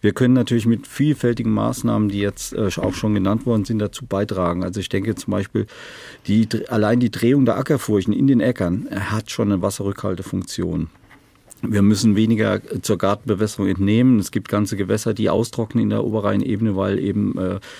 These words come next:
Wasser entnommen wird zur Gartenbewässerung. Und durch solche Maßnahmen müssen wir einfach langfristig versuchen, diese Perspektive jetzt in Richtung Klimawandel zu denken, neue Konzepte, wie es der Herr Geiler gesagt hat, umzusetzen, die zum Beispiel aus dem Mittelmeerraum kommen.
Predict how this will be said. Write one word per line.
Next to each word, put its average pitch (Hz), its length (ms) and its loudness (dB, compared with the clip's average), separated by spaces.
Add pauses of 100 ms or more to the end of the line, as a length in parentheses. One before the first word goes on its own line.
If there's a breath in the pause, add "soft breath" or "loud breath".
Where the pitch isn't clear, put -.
(320 loud breath)
Wasser 98 380 0
entnommen 107 360 2
wird 110 140 0
zur 101 120 -2
Gartenbewässerung. 104 960 0 (440 loud breath)
Und 101 180 2
durch 107 140 2
solche 110 440 2
Maßnahmen 113 560 2
müssen 117 220 2
wir 104 120 2
einfach 107 300 0
langfristig 110 680 -2
versuchen, 117 680 0
diese 117 220 -2
Perspektive 113 720 -2
jetzt 113 340 0
in 123 400 4
Richtung 104 520 -2
Klimawandel 107 600 0
zu 104 140 -4
denken, 120 380 2
neue 117 240 4
Konzepte, 117 680 -2
wie 110 60 -2
es 107 100 -6
der 107 120 -2
Herr 98 60 -4
Geiler 107 300 0
gesagt 104 360 -4
hat, 104 120 -4
umzusetzen, 127 840 0 (560 loud breath)
die 120 160 6 (140)
zum - 140 -2
Beispiel 107 260 0
aus 95 140 0
dem 110 100 0
Mittelmeerraum 101 880 0
kommen. 127 380 0